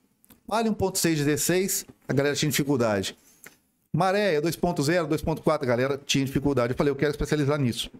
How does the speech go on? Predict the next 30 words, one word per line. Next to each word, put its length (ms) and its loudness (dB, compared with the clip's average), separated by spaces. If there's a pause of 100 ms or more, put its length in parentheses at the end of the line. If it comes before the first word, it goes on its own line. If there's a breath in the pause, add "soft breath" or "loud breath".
(1600)
E 80 2
tinha 200 0
um 40 0
professor, 680 0 (840)
lá 280 2
que, 240 0
que 120 -4
ele 100 2
era 120 2
muito 260 0
bom 160 2
em 60 0
Fiat, 480 -2 (1040)
que 80 2
ele 260 0
era 160 0
engenheiro, 540 2
trabalha, 340 0
tinha 180 0
uma 100 0
concessionária 540 0
Fiat, 340 -2
uma 240 0
assistência 440 0
Fiat, 340 -2
ele 120 0
me 100 0
ensinou 380 0
muita 220 0
coisa. 360 -2